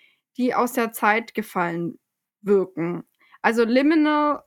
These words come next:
Spaces sind eigentlich, das Wort ist eigentlich für was anderes gedacht, und zwar Zwischenphasen, zwischen einem, einem,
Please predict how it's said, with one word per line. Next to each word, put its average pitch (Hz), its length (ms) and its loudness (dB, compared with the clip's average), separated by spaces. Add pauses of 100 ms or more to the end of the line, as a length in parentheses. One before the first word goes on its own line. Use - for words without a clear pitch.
(180)
Spaces 285 680 -2
sind 240 260 -2
eigentlich, 285 580 2
das - 200 -10
Wort 247 200 0
ist - 200 -12
eigentlich 269 480 2
für 240 120 0
was 226 160 -4
anderes 294 380 -2
gedacht, 277 340 -2
und 240 160 -4
zwar 226 340 0 (400)
Zwischenphasen, 190 1200 0
zwischen 294 500 -2
einem, 214 500 -2 (680)
einem, 208 540 0